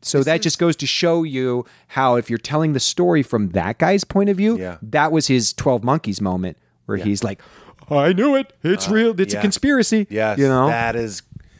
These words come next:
Speaker 2: that's a great example. But we're all doing that.
Speaker 1: Mm-hmm.
Speaker 2: I look at the assumptions our brain makes all the time. Like, it could be as simple as, i-, it's in, um, the Yoga Sutras.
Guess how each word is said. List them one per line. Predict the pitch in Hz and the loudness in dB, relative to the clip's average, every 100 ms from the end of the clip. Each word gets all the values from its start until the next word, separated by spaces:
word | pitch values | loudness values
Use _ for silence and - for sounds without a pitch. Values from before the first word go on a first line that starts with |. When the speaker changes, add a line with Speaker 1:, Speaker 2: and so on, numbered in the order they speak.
| _ | _
Speaker 2:
that's | - 139 | -8 -6
a | |
great | 131 98 98 117 117 | -6 -6 0 2 2
example. | 113 90 101 101 90 78 69 - _ _ | 0 0 -2 -2 -4 -6 -8 -10 _ _
But | 139 | 0
we're | 160 156 | 2 2
all | 120 139 160 | 4 4 4
doing | 143 131 143 113 | 2 0 0 -2
that. | 73 60 - | -8 -12 -8
Speaker 1:
Mm-hmm. | 92 101 147 165 | -4 0 0 2
Speaker 2:
I | |
look | 160 214 | 2 0
at | 110 | 0
the | 160 | 0
assumptions | - 135 113 117 110 | 2 -2 -2 -2 0
our | 104 | 2
brain | 101 101 101 | 2 2 0
makes | 95 92 - - _ _ _ _ _ _ _ | -4 -6 -10 -14 _ _ _ _ _ _ _
all | 101 104 107 104 104 98 98 90 - | -2 2 4 4 4 2 0 -4 -10
the | 95 | -14
time. | - 98 87 85 71 76 _ _ _ | -10 -6 -6 -6 -10 -14 _ _ _
Like, | 117 120 - _ _ | -2 -2 -4 _ _
it | - | -4
could | 143 156 | 0 2
be | |
as | 156 | 0
simple | - 143 139 | 0 0 2
as, | 120 104 87 - - - - - | 2 0 -6 -12 -16 -18 -20 -4
i-, | 131 | -2
it's | - 147 175 | -2 -2 0
in, | 185 170 | 0 0
um, | 117 101 95 90 - _ | 0 0 -4 -10 -16 _
the | - | -8
Yoga | 104 95 104 92 95 90 | -4 -2 0 0 -2 -4
Sutras. | - - 98 - 90 76 - | -6 -6 -6 -6 -6 -6 -10